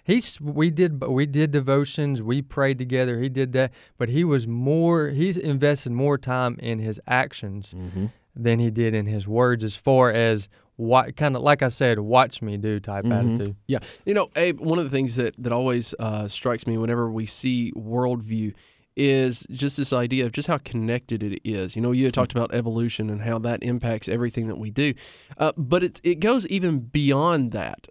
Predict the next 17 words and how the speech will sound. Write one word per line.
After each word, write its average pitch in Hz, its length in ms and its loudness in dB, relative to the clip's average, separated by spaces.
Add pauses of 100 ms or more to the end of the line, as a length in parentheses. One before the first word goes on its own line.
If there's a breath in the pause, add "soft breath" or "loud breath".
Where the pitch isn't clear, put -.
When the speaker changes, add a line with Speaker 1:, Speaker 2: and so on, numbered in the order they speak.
Speaker 3:
Uh, 123 420 2
it 139 120 2
goes 135 280 0
into 127 460 0
the 127 120 0
food 147 320 -2
that 127 140 0
we 131 140 0
eat. 123 380 -4
So, 139 160 2
Speaker 2:
Yeah. 127 80 0
Speaker 3:
you 139 140 2
know, 120 140 0 (340 soft breath)
I, 139 200 0
I 151 100 4
know 160 240 4
that, 139 220 2